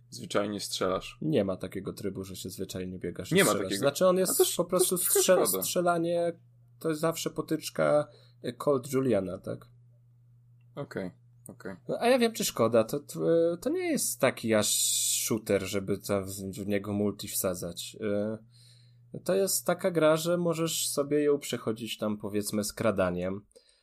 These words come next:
Speaker 2: Możesz sobie ją przechodzić w ogóle starając się, y, jakimś, wiesz, cichymi zabójstwami. Możesz sobie ją właśnie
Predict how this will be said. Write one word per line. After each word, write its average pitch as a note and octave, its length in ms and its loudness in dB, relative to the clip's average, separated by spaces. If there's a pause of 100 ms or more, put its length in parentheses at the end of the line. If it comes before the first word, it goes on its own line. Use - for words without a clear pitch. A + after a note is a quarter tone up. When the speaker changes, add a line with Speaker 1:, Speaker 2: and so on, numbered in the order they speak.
(180)
Speaker 2:
Możesz G2+ 300 -4
sobie G2+ 320 0
ją G2+ 260 2
przechodzić F#2+ 580 -6
w F#2+ 80 -6
ogóle F#2+ 460 2
starając F#2+ 500 -2
się, - 200 -4
y, F#2 1000 -4
jakimś, - 460 -6
wiesz, F2+ 200 -6
cichymi G#2+ 320 0
zabójstwami. G2 800 -4 (560)
Możesz G#2 300 -2
sobie G2+ 220 2
ją G2 140 4
właśnie G2 420 -2